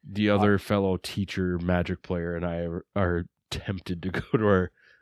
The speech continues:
Speaker 1: I T specialist for the whole district and go, "Okay, let's, let's, let's readjust some shit, shall we?"
Speaker 2: R slash I T how to fix. <laughs>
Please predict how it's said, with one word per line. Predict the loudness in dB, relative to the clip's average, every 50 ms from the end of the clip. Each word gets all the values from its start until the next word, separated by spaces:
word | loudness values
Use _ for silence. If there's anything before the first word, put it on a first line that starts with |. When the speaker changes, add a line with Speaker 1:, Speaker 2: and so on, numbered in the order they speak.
| _ 0
Speaker 1:
I | 2 2 2
T | 2 0 -2 -2
specialist | -2 0 -2 -2 -2 -2 -2 -4 -4 -4
for | -4 -4 -2 -2
the | -2 -2
whole | -4 -4 -6 -6
district | -4 -6 -6 -6 -6 -8 -10 -8 -8
and | -6
go, | -4 -2 0 0 0
"Okay, | 0 -2 -4 -4
let's, | -4 -4 -4 -4 -6 -10 -8 -2
let's, | 2 2 2 2 0 -4 -14 _ _ _ _ _ -20 _ _ _ _ _ _ _ _ _ _ _ _ _ _ _ _ _ _ -6
let's | -2 0 0 0 0 -2 -4
readjust | 2 4 4 6 6 4 2 0 -2 -4 -4 -4 -6
some | -8 -8 -8 -10
shit, | -8 -8 -6 -4 -4 -4 -6 -8
shall | -6 -4 -4 -4 -4 -4
we?" | -4 -4 -6 -6 -8 _ _ _ -4
Speaker 2:
R | 0 2 2 2
slash | 0 0 -2 0 0 0 0 -2 -4 -6 -10
I | -10 -8 -8 -8 -8
T | -10 -10 -8 -8 -6 -6 -6
how | -8 -6 -6 -6 -6
to | -8 -8 -12 -14
fix. | -12 -12 -12 -12 -10 -8 -8 -8 -6 -8 -8
<laughs> | -10 -12 -12 -16 -16 -10 -6 -6 -6 -4 -4 -4 -4 -2 -4